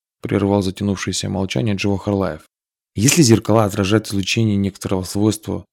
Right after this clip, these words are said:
то тогда где же оно само? Куда делись обращенные и что нам делать дальше?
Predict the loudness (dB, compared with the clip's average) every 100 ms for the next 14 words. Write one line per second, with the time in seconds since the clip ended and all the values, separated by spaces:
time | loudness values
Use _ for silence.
0 | _ -2 0 0 2 4 4 2 0 2
1 | 2 2 0 2 2 2 -2 _ _ _
2 | -2 2 2 4 4 4 0 0 0 2
3 | 0 0 0 -4 -8 -8 -6 -6 -2 0
4 | 0 -2 0 0 0 -2 -2 -2 -6 -14
5 | -20